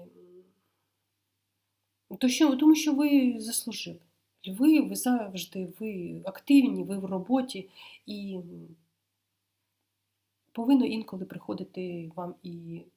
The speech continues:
вдячність. Е, що ще в цей час? Е, як я сказала, як професії, це бухгалтера, це люди, які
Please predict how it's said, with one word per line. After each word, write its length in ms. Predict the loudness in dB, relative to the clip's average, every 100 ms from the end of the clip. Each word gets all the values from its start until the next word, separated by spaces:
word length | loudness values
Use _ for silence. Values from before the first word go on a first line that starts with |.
| -18
вдячність. 680 | -14 -14 -16 -20 -20 -20 _ _ _ _ _ _ -20 -20 -20 _ _ _ _ _ _ _ -12
Е, 260 | -8 -8 -8
що 640 | -6 -4 -4 -4 0 2
ще 300 | 2 0 -4
в 80 | -6
цей 220 | -6 -6
час? 640 | -6 -8 -8 -10 -10 -10
Е, 200 | -12 -18 -18 -20 -20 _ _ _ _ -20 -18 -20 _
як 120 | -10 -8
я 40 |
сказала, 380 | -4 -2 -2 -6
як 180 | -10 -10
професії, 560 | -10 0 0 0 -6
це 260 | -8 -8 -8
бухгалтера, 680 | -8 -6 -6 -6 -8 -8
це 180 | -8 -10
люди, 240 | -10 -8 -8
які 400 | -10 -10 -12